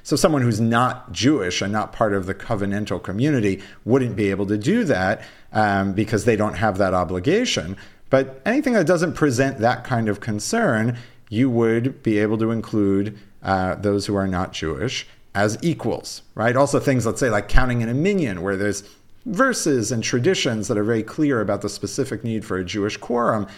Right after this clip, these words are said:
that might also be parochial. But I would dare suggest that according to the model of Rabbi Ishmael, you might even be able to imagine someone who is not Jewish, who was competent in the language of prayer,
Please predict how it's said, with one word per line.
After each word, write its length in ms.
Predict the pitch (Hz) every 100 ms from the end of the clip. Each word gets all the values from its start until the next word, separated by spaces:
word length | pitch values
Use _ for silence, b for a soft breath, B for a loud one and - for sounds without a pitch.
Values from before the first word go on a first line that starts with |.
| B B
that 180 | 120 117
might 180 | 117 107
also 260 | 104 -
be 160 | 98 90
parochial. 680 | - 78 82 - 120 185 196 B B B
But 500 | 107 135 131 135 - -
I 120 | 113
would 340 | 127 117 95 -
dare 280 | 139 170
suggest 580 | 160 - 131 123 120 120
that 100 | 113
according 420 | 107 - 139 147 127
to 120 | 120
the 380 | 110 110 107 -
model 500 | 107 107 127 156 113
of 120 | 98
Rabbi 220 | 113 110
Ishmael, 800 | 107 - 110 98 131 135 90 104 B B B B B
you 300 | 95 120 196
might 380 | 208 190 233 247
even 360 | 233 247 254 226
be 140 | 196
able 200 | 208 214
to 140 | 185
imagine 880 | 147 139 131 170 160 110 - 62 117 120 - -
someone 360 | - 156 160 143
who 140 | 127
is 120 | 110
not 300 | 113 135 -
Jewish, 640 | 120 107 78 104 120 - - b b b b
who 120 | 123
was 180 | 127 123
competent 880 | 123 - - 180 202 202 175 175 165
in 120 | 127
the 100 | 117
language 480 | 117 123 147 135 110
of 180 | 107 -
prayer, 600 | 156 143 92 80 117